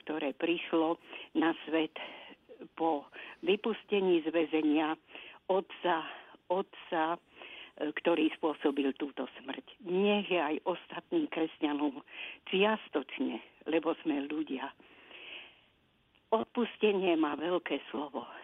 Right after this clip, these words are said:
Tiež treba zvažovať, zvažovať mieru toho previnenia.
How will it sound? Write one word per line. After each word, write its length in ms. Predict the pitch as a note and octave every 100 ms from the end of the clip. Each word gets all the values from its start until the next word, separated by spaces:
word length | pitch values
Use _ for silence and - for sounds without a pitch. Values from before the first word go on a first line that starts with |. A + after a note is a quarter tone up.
| - -
Tiež 240 | F3+ G3+ - -
treba 320 | E3+ D#3 D3+ D3
zvažovať, 560 | D3+ C#3+ C3+ D3 C3+ - - _ _ _ _ _ _ _ E3+ D#3+
zvažovať 720 | E3+ E3 F3 G3+ G3+ G3+ - -
mieru 480 | F3 F#3 F#3+ F3 - -
toho 240 | D#3 D#3+
previnenia. 800 | - C#3+ C#3 C3+ C3+ C3+ A#2+